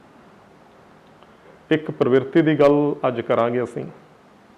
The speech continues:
ਜੋ ਕਿ ਅੱਜ ਦੇ ਸਮੇਂ 'ਚ ਕਾਫੀ ਪ੍ਰਚਲਿਤ ਹੈ। ਉਹ ਹੈ ਫੋਨ ਦੇ ਉੱਪਰ ਸੈਲਫੀ ਲੈਣਾ। ਸਾਡੇ ਬੱਚੇ, ਸਾਡੀਆਂ ਭੈਣਾਂ, ਬੱਚੀਆਂ,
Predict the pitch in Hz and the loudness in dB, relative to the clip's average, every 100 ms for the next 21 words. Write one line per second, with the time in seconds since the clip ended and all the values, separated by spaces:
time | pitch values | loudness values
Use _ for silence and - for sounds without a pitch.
0 | - - - - - - - 131 131 135 | -20 -20 -20 -20 -20 -20 -2 0 2 2
1 | 123 117 123 123 123 120 117 - 143 147 | 2 2 -2 -2 -4 -6 -6 -2 -2 0
2 | 143 117 101 113 110 110 123 147 - - | -4 -4 -4 -4 -4 -4 -10 -10 -20 -20
3 | _ _ - - - - - 160 143 135 | _ _ -20 -20 -20 -10 0 0 4 2
4 | 135 - 131 127 123 123 - 135 131 - | 2 2 0 0 0 -2 -2 -4 -4 -6
5 | - 127 120 113 127 104 101 - - - | -2 2 2 0 -4 -4 -6 -12 -20 -20
6 | - _ _ - - - - - - - | -20 _ _ -20 -20 -20 -20 -20 -20 -20
7 | - - - - 113 117 110 - - 117 | -20 -20 -12 -6 -2 -2 -4 -8 -6 -6
8 | 131 - - - _ _ - 117 113 110 | -6 -20 -20 -20 _ _ -8 -6 -6 -6
9 | 123 113 104 107 107 110 - 113 107 110 | -6 -6 -6 -8 -8 -10 -8 -10 -8 -10